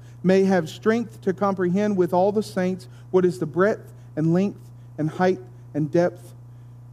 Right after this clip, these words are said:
and to know, and to know the love of Christ that surpasses knowledge, that you may be filled with all the fullness of God.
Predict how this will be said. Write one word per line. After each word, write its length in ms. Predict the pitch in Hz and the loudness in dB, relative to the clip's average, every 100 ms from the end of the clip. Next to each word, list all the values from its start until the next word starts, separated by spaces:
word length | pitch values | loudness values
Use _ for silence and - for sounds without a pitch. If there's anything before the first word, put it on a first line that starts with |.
| - - - - - - | -20 -20 -20 -20 -12 -2
and 200 | 180 - | 0 0
to 140 | - | -2
know, 300 | 185 190 202 - - | 2 2 0 -6 -18
and 380 | 170 185 202 190 | -6 -4 0 0
to 100 | - | 2
know 260 | 196 202 254 | 2 2 2
the 160 | 214 | 0
love 360 | 175 180 190 214 | 0 2 2 2
of 180 | 220 - | -2 -6
Christ 460 | - 170 143 143 - | 0 0 0 -4 -8
that 140 | 175 | -6
surpasses 680 | - 170 - 185 196 220 180 | -6 -6 0 0 0 -4 -2
knowledge, 540 | 175 139 123 120 - - - - - | -2 -2 -6 -10 -16 -20 -20 -20 -10
that 80 | 165 | -4
you 160 | 180 | -2
may 120 | 208 214 | 0 0
be 160 | 196 | -2
filled 300 | 180 214 214 | 0 0 2
with 160 | 196 175 | 2 2
all 180 | 180 190 | 2 0
the 80 | |
fullness 420 | 185 190 185 185 185 | -2 0 0 0 -4
of 120 | 156 | -4
God. 320 | 151 131 131 | -2 -2 -4